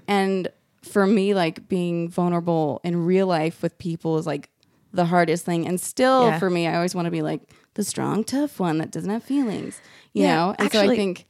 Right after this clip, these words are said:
Speaker 2: let's
Speaker 1: you
Speaker 2: talk about
Speaker 1: say
Speaker 2: this, uh, because I, the, okay, so the podcast is called Artifice because, like, I have this, I have this theory that, like,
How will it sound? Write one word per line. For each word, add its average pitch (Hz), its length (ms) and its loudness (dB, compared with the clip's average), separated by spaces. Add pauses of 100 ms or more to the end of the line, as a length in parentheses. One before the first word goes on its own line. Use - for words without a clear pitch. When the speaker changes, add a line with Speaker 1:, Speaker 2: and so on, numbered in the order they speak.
Speaker 2:
let's 311 160 0
Speaker 1:
you 220 80 4
Speaker 2:
talk - 80 0
about 220 160 6
Speaker 1:
say - 20 -10
Speaker 2:
this, 165 340 2
uh, 226 220 0
because 240 380 4 (140)
I, 240 200 2 (100)
the, 214 260 -2
okay, 202 120 0
so 190 240 4
the 240 160 2
podcast 277 480 0
is 214 80 0
called 202 220 -2 (100)
Artifice 190 480 2
because, 190 360 -2
like, 190 200 0
I 190 60 -2
have 196 260 0
this, 233 280 2 (500)
I - 40 -2
have 240 100 2
this - 200 -2
theory 175 400 2
that, 180 180 0
like, 180 280 0